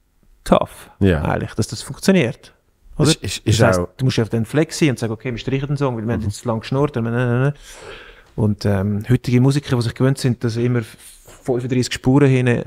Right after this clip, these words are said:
Speaker 1: noch mitlaufen und ihnen sagen, was sie machen müssen,
Speaker 2: Mhm.
Speaker 1: ich weiss nicht, wie flex die sind.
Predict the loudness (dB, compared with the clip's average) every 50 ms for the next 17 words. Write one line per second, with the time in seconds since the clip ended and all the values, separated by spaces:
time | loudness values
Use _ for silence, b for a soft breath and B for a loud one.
0 | -2 0 2 2 2 2 0 2 4 4 4 2 0 0 0 2 4 4 4 4
1 | 6 6 6 6 6 2 0 0 0 0 0 2 4 4 4 6 4 4 2 B
2 | B B 2 2 4 2 0 -2 b b _ _ _ _ -4 -2 -2 0 2 4
3 | 4 4 4 6 4 4 4 2 -4 -4 -4 -2 -2 -2 -2 -2 -4 -6 -10